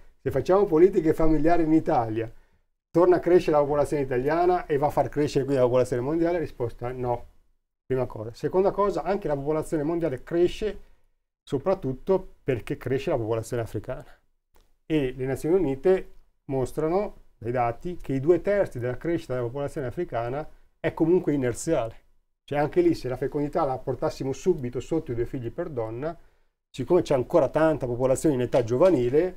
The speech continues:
per quanto tu ri-, a-, diminuisci il numero medio di figli per donna, ci sono tante donne in età riproduttiva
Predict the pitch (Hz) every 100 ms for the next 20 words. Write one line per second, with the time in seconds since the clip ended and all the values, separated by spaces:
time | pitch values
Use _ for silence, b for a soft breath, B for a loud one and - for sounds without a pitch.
0 | - 135 123 165 160 135 165 139 123 131
1 | 127 143 127 135 143 165 160 120 139 143
2 | 151 135 127 131 196 127 147 160 120 123
3 | 117 170 165 143 - 156 135 127 123 135
4 | 117 117 117 113 110 113 143 123